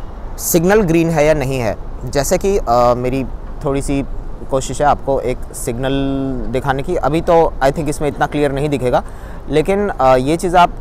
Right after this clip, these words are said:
अ, बहुत ही अच्छी तरह से, अ, ये भी एक तरह की लर्निंग है जो कि आप सीख सकते हैं,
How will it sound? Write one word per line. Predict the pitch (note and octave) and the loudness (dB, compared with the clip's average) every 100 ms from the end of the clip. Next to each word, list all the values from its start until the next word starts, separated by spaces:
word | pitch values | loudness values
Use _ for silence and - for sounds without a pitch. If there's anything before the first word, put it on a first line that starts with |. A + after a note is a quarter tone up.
| - - - - - - - - | -12 -12 -10 -10 -10 -10 -10 -4
अ, | A#2 B2+ | 0 2
बहुत | A#2+ C#3 C3 | 2 2 2
ही | E3 | 2
अच्छी | - D#3 | -2 -2
तरह | C#3 C#3+ | 0 0
से, | D3+ E3+ - - - - - | -2 -4 -6 -10 -10 -8 0
अ, | B2+ B2+ B2+ B2 C3 | 4 6 6 2 0
ये | C#3 | 0
भी | D3+ | 2
एक | D3+ - - - - - | 0 -2 -8 -8 -6 -2
तरह | D3 C#3+ | -2 0
की | D3 | 2
लर्निंग | B2+ C#3 C#3+ | 2 0 -2
है | D#3+ - | -2 -2
जो | C3+ | -2
कि | C#3+ | 2
आप | C3 | 2
सीख | - D3+ | 2 -4
सकते | - C3+ - | -4 -4 -2
हैं, | D3 | -4